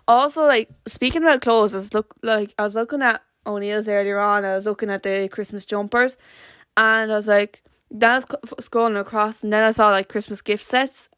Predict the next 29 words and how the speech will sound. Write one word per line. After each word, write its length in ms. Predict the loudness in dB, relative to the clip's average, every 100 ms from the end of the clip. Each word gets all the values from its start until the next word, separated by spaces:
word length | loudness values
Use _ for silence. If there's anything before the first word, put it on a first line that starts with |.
| -12
for 220 | -2 -2
the 80 | -2
Tipperary 580 | -8 -6 0 2 2 -2 -4 -8
and 160 | -6
all, 260 | -2 -2 -4 -12 -20 -20 _ 0
and 100 | 2
I 80 | 2
was 100 | 0
like, 140 | -10 _
"That's 240 | 0 2
actually 220 | -2 -2 -2
so 200 | -2 2
cool." 260 | 6 6
Like, 260 | 4 -4 -2
they 120 | 0
have 140 | 0
ones 400 | 2 4 4 2
with, 160 | -2 -2
like, 180 | -2 -4
the 80 | -6
jumper, 560 | -2 -2 -2 2 2
and 180 | 2 0
then 180 | -2 0
they 100 | -2
have 120 | -4
accessory 520 | -8 -8 -6 -2 0
ones. 260 | 2 2 0
I'm 80 | -2
like, 300 | -2 -4